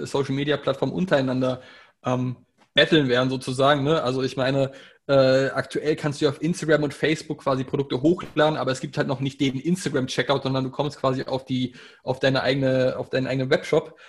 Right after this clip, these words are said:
Ähm, wie es sich Ganze, wie, oder wie sich das Ganze entwickeln wird, sobald du quasi gar nicht mal mehr aus dem,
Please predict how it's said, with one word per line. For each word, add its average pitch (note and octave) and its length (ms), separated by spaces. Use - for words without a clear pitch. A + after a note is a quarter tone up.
Ähm, C#3 380
wie C#3+ 100
es C#3 100
sich C#3 120
Ganze, D3+ 360
wie, D3 180
oder C#3 220
wie D3 60
sich C#3 100
das C#3 140
Ganze D3 260
entwickeln C#3+ 460
wird, D#3 320
sobald C3+ 420
du D3+ 80
quasi C3+ 380
gar C3 180
nicht D#3 160
mal D3 320
mehr C3+ 380
aus C#3+ 260
dem, C3+ 360